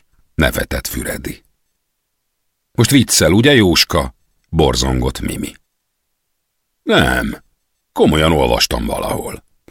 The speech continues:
Állítólag kétezer-tizennégyben Japánban elfogadtak egy törvényt, amelyben engedélyezik az emberhús fogyasztását. Csak be kell tartani az egészségügyi szabályokat. És honnan szerzik a húst?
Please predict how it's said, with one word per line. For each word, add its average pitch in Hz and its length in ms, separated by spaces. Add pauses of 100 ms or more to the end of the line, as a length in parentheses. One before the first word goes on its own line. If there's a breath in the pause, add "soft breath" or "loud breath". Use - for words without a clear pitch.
(280 loud breath)
Állítólag 95 500
kétezer-tizennégyben 101 1080
Japánban 92 520
elfogadtak 71 680
egy 71 120
törvényt, 113 800
amelyben 123 420
engedélyezik 82 800
az 87 100
emberhús 67 640
fogyasztását. - 920
Csak 208 200
be 214 100
kell 98 220
tartani 92 440
az 95 120
egészségügyi 64 760
szabályokat. - 920 (1500)
És - 140
honnan 247 320
szerzik 151 420
a 127 80
húst? - 480